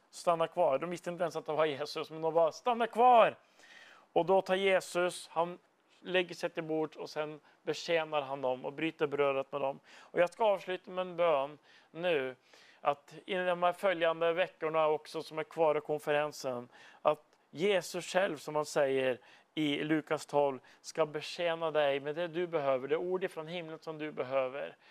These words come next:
den friheten som du längtar efter. Att om inte du än har fått det du har sökt, att Gud ska möta dig.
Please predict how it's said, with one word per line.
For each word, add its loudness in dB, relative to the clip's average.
den -6
friheten -6
som -12
du -4
längtar -2
efter. -4
Att -2
om -6
inte -8
du 0
än 2
har 2
fått -4
det 0
du -4
har 2
sökt, -4
att -10
Gud -4
ska -4
möta -2
dig. -6